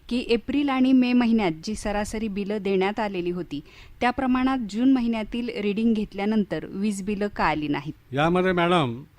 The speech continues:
Speaker 2: एप्रिल आणि मे महिन्यामध्ये जी काही सरासरी वीज देयकांची आकारणी महावितरणने केलेली होती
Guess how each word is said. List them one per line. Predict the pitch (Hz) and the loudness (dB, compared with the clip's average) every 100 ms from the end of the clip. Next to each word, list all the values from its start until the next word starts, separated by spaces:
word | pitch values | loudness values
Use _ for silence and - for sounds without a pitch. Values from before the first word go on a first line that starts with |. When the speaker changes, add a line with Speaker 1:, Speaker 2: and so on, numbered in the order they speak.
| - | -6
Speaker 2:
एप्रिल | 131 - 185 190 | -6 0 4 6
आणि | 185 190 | 6 6
मे | 190 185 | 6 4
महिन्यामध्ये | 185 180 180 180 175 175 | 6 4 4 4 2 0
जी | 180 | 0
काही | 175 175 175 | 0 0 0
सरासरी | - 160 165 165 165 | 2 2 2 2 0
वीज | 160 160 | 0 0
देयकांची | 156 151 160 151 160 | 2 2 0 0 0
आकारणी | 143 127 151 151 | 0 0 0 2
महावितरणने | 151 135 143 139 131 143 139 | 4 4 4 2 0 2 2
केलेली | 135 127 135 160 | 2 0 4 6
होती | 151 113 107 98 | 6 4 -6 -16